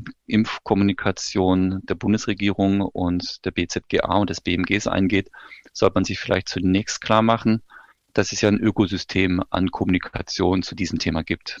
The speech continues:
Das ist ja nicht nur, dass es eine staatliche Instanz gibt, die zu einem Thema irgendwas sagt, was die gesamte Bevölkerung dann hört,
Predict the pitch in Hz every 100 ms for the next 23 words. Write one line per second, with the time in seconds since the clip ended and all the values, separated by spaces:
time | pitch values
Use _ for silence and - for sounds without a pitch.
0 | - 90 95 98 95 - 104 101 95 95
1 | - 82 95 110 101 92 95 101 - 90
2 | - 90 101 - 113 - 101 - - -
3 | 98 101 - 101 98 - 98 92 87 -
4 | 98 - 101 - 90 90 90 - 90 -
5 | 95 92 85 85 90